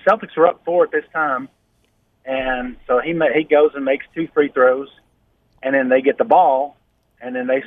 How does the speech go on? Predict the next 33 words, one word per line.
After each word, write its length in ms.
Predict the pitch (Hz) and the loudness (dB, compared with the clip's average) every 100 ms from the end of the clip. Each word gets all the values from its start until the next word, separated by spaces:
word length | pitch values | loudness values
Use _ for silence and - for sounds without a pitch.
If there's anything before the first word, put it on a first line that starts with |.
| - | -4
swing 220 | 131 143 | -4 0
it 80 | 135 | 2
around, 380 | 135 139 143 | 2 0 -2
and 80 | 135 | -2
they 100 | 131 | -4
kick 260 | 127 151 135 | -4 -10 -8
it 80 | 131 | -2
back 220 | 135 - | -2 -2
to 80 | 123 | -4
VanVleet, 520 | 139 131 - 156 160 | -2 -2 0 0 0
and 80 | 120 | -4
he 120 | 151 | 0
hits 160 | 147 | 0
a 80 | 127 117 | 0 -2
three. 400 | 160 185 135 117 - _ _ - | 0 0 0 -4 -12 _ _ 0
So 100 | 147 | 2
that's 160 | 190 | 2
a 100 | 135 - | -4 -4
five-point 640 | 156 190 190 - 190 196 | 0 0 0 -6 -12 -12
possession 580 | - 135 156 160 - 117 110 | -14 -6 -2 -2 -4 -12 -4
for 100 | 123 | -2
the 120 | 117 | 0
Raptors. 640 | 110 131 135 - 101 95 - _ _ _ _ _ | 0 0 0 -2 -10 -20 -20 _ _ _ _ _
They 80 | 127 | -4
go 200 | 127 151 | 2 2
from 180 | 151 120 | 2 0
down 260 | 143 175 180 | 2 2 0
four 240 | 170 165 160 | 0 2 2
to 100 | - | 2
up 280 | 156 165 | 2 0
one, 500 | 147 160 127 110 113 - _ _ _ _ _ - | -2 -2 0 -2 -6 -10 _ _ _ _ _ -4
uh, 40 | |
I 200 | 156 147 | 2 2